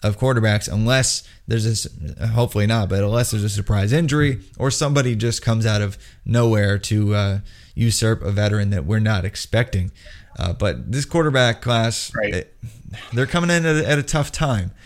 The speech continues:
Speaker 1: given, uh, the established veterans ahead of them in their programs. Uh, but moving on to running back, 'cause I wanna talk about several of these guys. TreVeyon Henderson,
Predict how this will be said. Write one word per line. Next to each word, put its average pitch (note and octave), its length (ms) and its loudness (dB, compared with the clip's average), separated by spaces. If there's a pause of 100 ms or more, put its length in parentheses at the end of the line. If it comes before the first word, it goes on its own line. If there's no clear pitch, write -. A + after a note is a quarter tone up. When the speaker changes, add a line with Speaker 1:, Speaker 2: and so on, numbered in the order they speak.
(220)
Speaker 1:
given, G#2+ 340 2
uh, E2 320 -2
the G#2 280 -2
established A2 440 0
veterans G#2+ 320 0
ahead G#2+ 240 2
of G#2 60 0
them G2+ 140 0
in A#2 260 0
their G#2+ 160 2
programs. G#2 720 0 (260)
Uh, F#2 180 -6
but F2+ 180 -6
moving A3+ 220 2
on G3 180 2
to B2 320 -2
running C3 380 2
back, A2 240 2
'cause - 140 0
I D#3+ 40 4
wanna B2+ 280 -2 (220)
talk C3+ 160 2
about A2+ 260 -2
several C3 280 0
of A#2 40 0
these A#2 160 2
guys. G2 380 -2 (420)
TreVeyon G3+ 340 4
Henderson, A#2+ 600 2